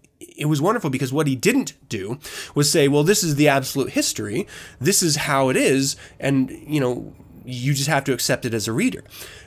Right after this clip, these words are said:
W-, what he does instead of that is saying, "Well, this is how these people see the history, and this is how these people see the history. This is how this religion sees the history, and this is how this religion sees the history."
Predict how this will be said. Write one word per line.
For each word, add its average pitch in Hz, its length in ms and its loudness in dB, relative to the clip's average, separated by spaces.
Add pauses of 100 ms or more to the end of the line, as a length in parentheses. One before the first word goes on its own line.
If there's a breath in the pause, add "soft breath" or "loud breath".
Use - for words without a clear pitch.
(120)
W-, 151 340 -6
what 147 340 0
he 165 80 2
does 151 200 4
instead 226 420 0
of 139 140 2
that 107 340 -4 (220 loud breath)
is 147 140 2
saying, 170 240 4
"Well, 220 220 6
this 269 180 0
is 233 100 -2
how 202 140 0
these 214 220 -2
people 107 260 -4
see 101 140 -6
the 98 100 -10
history, - 440 -10
and 127 140 -2
this 120 100 -4
is 147 100 -2
how 196 180 0
these 254 360 2
people - 480 -6
see - 200 -2
the 101 100 -4
history. - 400 -8 (280 loud breath)
This 190 180 4
is 190 80 0
how 185 160 2
this 175 240 4
religion 180 840 2
sees 110 280 -2
the 101 100 -4
history, 110 400 -4
and 156 120 0
this 165 120 -2
is 175 80 -4
how 208 180 2
this 170 400 2
religion 104 540 -2 (200 loud breath)
sees 117 240 -2
the 107 80 -4
history." - 440 -6